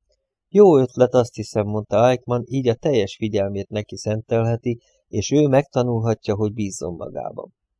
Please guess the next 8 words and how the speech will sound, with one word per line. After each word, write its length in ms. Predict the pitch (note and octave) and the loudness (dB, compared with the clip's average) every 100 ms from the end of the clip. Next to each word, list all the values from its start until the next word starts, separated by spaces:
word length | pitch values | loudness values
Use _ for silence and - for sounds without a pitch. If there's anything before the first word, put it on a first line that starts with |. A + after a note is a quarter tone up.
| _ _ _ _ _ _ | _ _ _ _ _ _
Ez 200 | - E3+ | -2 4
a 80 | C#3+ | 6
végső 480 | B2+ D#3+ - - A#2+ | 6 4 4 2 6
elkeseredett 720 | A#2+ A2+ A2+ - G#2+ G2+ G#2 | 6 4 -2 0 -2 -2 -6
kísérlet, 600 | - A2+ - G2+ G2+ - | -8 -6 -2 -2 -4 -8
ismerte 500 | G2+ - G#2+ G2+ G2+ | -14 -6 -4 -4 -6
be 120 | G2+ | -6
Leslie. 380 | G2 F#2+ - F#2+ | -4 -6 -8 -14